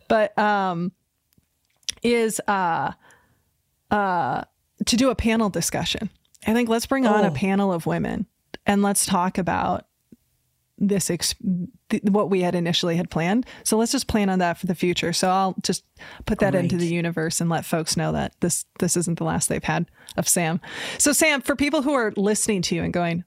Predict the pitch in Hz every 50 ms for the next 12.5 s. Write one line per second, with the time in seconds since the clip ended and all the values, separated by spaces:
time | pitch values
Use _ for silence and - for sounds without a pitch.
0 | _ - 170 170 170 165 - 64 - - 185 - _ _ _ _ _ _ _ _
1 | _ _ _ _ - - - 208 196 190 185 180 156 160 170 - 190 180 165 -
2 | 170 165 165 165 - - - - - - - - - - - - - - 53 -
3 | - - - - _ _ - - 202 185 - - 190 185 180 _ _ _ _ _
4 | _ _ _ _ _ _ _ _ _ _ _ _ _ _ _ - - 196 196 202
5 | 202 190 175 180 175 165 160 156 147 - - - - - - - - 160 196 -
6 | - - 156 - 226 - - - - 190 185 - 190 190 180 - 180 175 175 175
7 | 170 170 170 - - 170 - - 180 - - 175 165 - 175 170 170 175 - -
8 | 156 156 151 160 - - - 151 160 - - - 160 156 151 - - - 190 220
9 | - - - - - - - - - - - _ _ _ - - 190 190 196 202
10 | 202 208 - 208 214 190 - 190 175 175 170 - - - 170 156 160 165 - -
11 | 165 - 170 - 160 160 - 180 - - 175 165 156 160 165 - - 160 156 156
12 | - - - - - - 185 208 226